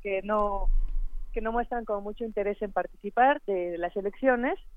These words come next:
y también ha habido como no mucha difusión de la, de las campañas. Es decir, claro que a Miguel Barbosa lo conocen bien,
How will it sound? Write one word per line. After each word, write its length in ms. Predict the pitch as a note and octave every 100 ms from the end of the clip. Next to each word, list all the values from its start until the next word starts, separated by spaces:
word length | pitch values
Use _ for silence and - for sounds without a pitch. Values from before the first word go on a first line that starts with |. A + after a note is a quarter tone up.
| - - - -
y 120 | B3
también 600 | B3+ B3 C4 D4 D4+ C#4+
ha 80 | A#3+
habido 320 | B3+ C4+ C#4
como 320 | C#4 A#3+ A3 G#3+
no 420 | A3 A3 A3+ B3
mucha 400 | C4 D4 D4+ - D4+
difusión 640 | B3 G#3 G#3 A#3+ A#3+ A#3+
de 100 | A#3
la, 120 | G3 - -
de 80 |
las 160 | F#3+ F3+
campañas. 480 | F#3+ F#3+ G3+ G3 F3
Es 120 | G#3
decir, 360 | G3+ A3 A3+ - - - - -
claro 200 | B3 C4+
que 80 | C4+
a 40 |
Miguel 240 | G#3 G3 G3+
Barbosa 420 | G3+ G3 G3 G3
lo 80 | F3+
conocen 420 | E3+ F3 F#3+ F#3
bien, 220 | F#3 A3+